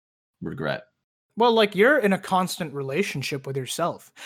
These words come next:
Speaker 2: Like, if you're dating someone, for
Speaker 1: <laughs>
Speaker 2: example,
Speaker 1: Yeah.
Speaker 2: and something's going wrong in your relationship, and your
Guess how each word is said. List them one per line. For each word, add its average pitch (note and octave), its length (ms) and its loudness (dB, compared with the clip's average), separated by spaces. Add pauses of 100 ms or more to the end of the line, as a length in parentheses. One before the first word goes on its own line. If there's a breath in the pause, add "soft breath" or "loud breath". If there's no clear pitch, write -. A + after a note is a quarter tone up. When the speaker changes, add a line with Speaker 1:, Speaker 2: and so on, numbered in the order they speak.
(140 loud breath)
Speaker 2:
Like, F3+ 140 2
if - 80 -2
you're A3 120 8
dating F#3 420 4
someone, C3 340 -6
for C3+ 140 -6
Speaker 1:
<laughs> - 20 2
Speaker 2:
example, C3+ 340 4
Speaker 1:
Yeah. - 320 4 (200)
Speaker 2:
and F3 100 0
something's A3 400 4
going F3+ 260 4
wrong F3 260 4
in E3+ 80 0
your D#3+ 100 0
relationship, D3 760 -2
and D3 180 -8
your G3 520 6